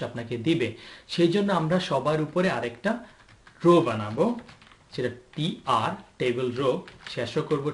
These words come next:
টিআর দিয়ে, আরেকটা স্ল্যাশ সাইন দিলাম, এবং এর ভিতরে হচ্ছে আমরা একটা এলিমেন্ট বানাই দিলাম যে টিডি, এটা হচ্ছে আপনি কবে ডেট করবেন, এবং শেষ করলাম হচ্ছে টিডি দিয়ে একটা স্ল্যাশ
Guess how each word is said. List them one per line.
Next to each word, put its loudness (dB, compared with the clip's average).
টিআর 0
দিয়ে, -2
আরেকটা -4
স্ল্যাশ -2
সাইন -2
দিলাম, 0
এবং -4
এর 2
ভিতরে 0
হচ্ছে -6
আমরা -6
একটা -4
এলিমেন্ট -2
বানাই -2
দিলাম 0
যে -4
টিডি, -2
এটা -6
হচ্ছে -6
আপনি -10
কবে -2
ডেট 0
করবেন, -2
এবং -4
শেষ -4
করলাম -4
হচ্ছে -8
টিডি -6
দিয়ে 0
একটা -4
স্ল্যাশ -4